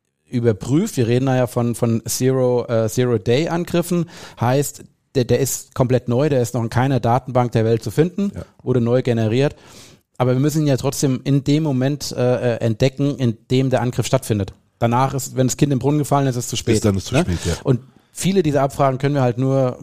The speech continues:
Speaker 1: bei einer, bei einer Internetverbindung machen. Wir
Speaker 2: Ja.
Speaker 1: können, haben aber auch die Möglichkeit, auf dem Gerät gewisse, äh, Checks durchzuführen und schon mal vorzufiltern
Speaker 2: Ja.
Speaker 1: für Dinge, die wir kennen oder die der, der Admin vielleicht speziell eingestellt hat.
Speaker 2: Okay.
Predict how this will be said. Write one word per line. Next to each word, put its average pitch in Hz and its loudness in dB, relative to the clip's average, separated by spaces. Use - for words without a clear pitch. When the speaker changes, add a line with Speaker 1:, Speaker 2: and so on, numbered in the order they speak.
Speaker 1:
bei 123 2
einer, 123 2
bei 113 0
einer 113 2
Internetverbindung 135 0
machen. 165 2
Wir 139 0
Speaker 2:
Ja. - -8
Speaker 1:
können, 156 0
haben 135 2
aber 131 2
auch 127 0
die - -6
Möglichkeit, 127 -2
auf 135 0
dem 131 0
Gerät 120 0
gewisse, 117 0
äh, 110 0
Checks - 0
durchzuführen 139 0
und 117 -6
schon 120 0
mal 110 2
vorzufiltern 127 0
Speaker 2:
Ja. 87 -12
Speaker 1:
für - 0
Dinge, 123 2
die 113 -4
wir 107 2
kennen 120 0
oder 113 0
die 113 0
der, 104 2
der - -2
Admin 117 0
vielleicht 110 0
speziell 104 0
eingestellt 101 -2
hat. - -2
Speaker 2:
Okay. 87 -2